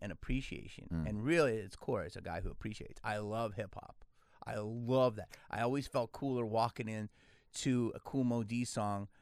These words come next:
Speaker 1: than I did Led Zeppelin. And I love Led Zeppelin. But I just felt
Speaker 2: Mm. Bro,
Speaker 1: hip-hop was a little bit more wild.
Speaker 2: the opening scene of you and Kal Penn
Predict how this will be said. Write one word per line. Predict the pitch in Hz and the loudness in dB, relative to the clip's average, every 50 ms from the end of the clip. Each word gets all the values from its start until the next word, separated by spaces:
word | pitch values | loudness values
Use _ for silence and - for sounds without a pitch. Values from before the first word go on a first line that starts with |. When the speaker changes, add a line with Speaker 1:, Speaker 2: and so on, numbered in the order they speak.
| - - - | -20 -6 -4
Speaker 1:
than | 123 117 | -2 0
I | 113 110 107 | 0 -2 -2
did | 107 117 110 95 | -2 -4 -4 -2
Led | 110 107 104 95 | -2 -2 -2 0
Zeppelin. | 110 104 104 - 101 82 - | -2 -2 -2 -4 -6 -6 -6
And | - 101 101 | -4 -4 -4
I | 101 | -2
love | 107 117 120 120 113 | 0 2 2 2 2
Led | 110 92 85 - | 0 -4 -6 -6
Zeppelin. | - - - - - - - _ | -10 -12 -12 -14 -16 -16 -10 _
But | 110 107 | -2 -2
I | 113 120 | -2 -2
just | - - - 151 147 151 - - - - - | -2 0 4 6 6 6 6 2 -4 0 4
felt | 143 143 139 127 123 - - _ _ _ 82 | 6 8 8 8 6 4 0 _ _ _ -2
Speaker 2:
Mm. | 82 82 76 65 67 - - _ _ _ _ _ _ _ _ _ _ _ _ _ _ _ - - | 0 0 0 -2 -6 -12 -18 _ _ _ _ _ _ _ _ _ _ _ _ _ _ _ 6 10
Bro, | 120 123 113 | 12 12 12
Speaker 1:
hip-hop | - 180 156 151 131 - | 12 12 12 10 10 8
was | 127 127 120 | 2 0 0
a | 127 | 2
little | 123 135 123 | 0 2 2
bit | 123 113 | 2 0
more | 117 123 120 113 | 2 2 2 0
wild. | 110 110 110 113 107 98 90 85 - - - - | 0 0 2 2 2 2 0 -2 -6 -8 -6 2
Speaker 2:
the | 101 101 120 123 - - | 6 6 6 6 8 8
opening | 107 110 117 117 139 139 139 139 143 147 147 131 | 8 8 8 10 8 8 8 8 8 8 6 4
scene | - - - - 110 110 107 101 90 82 80 82 80 - - - - - - - | 2 2 2 4 6 6 6 6 4 4 2 2 0 -4 -10 -16 -18 -18 0 6
of | 92 92 90 76 87 | 8 8 8 8 6
you | 92 95 101 98 98 101 | 6 8 8 8 8 8
and | 98 92 - | 6 4 2
Kal | - 104 90 90 85 | 4 6 6 6 6
Penn | - 92 90 87 87 87 85 82 78 | 6 4 6 6 6 6 4 4 2